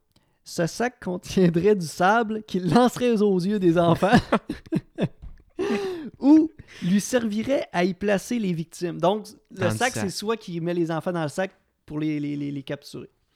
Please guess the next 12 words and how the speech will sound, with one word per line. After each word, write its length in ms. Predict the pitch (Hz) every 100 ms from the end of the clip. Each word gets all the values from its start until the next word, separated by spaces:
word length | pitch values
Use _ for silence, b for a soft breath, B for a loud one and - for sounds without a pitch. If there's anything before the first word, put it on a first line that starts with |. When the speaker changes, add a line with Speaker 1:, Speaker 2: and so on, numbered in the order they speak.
| b b b b b b
Speaker 2:
Ou 100 | 131
c'est 200 | - 110
rempli 300 | 107 101 -
de 60 |
sable 300 | - 117 120
qu'il 140 | 113 117
lance 180 | 107 110
dans 80 | 107
les 220 | 101 104
yeux 80 | 101
des 220 | 98 90
kids. 240 | - 92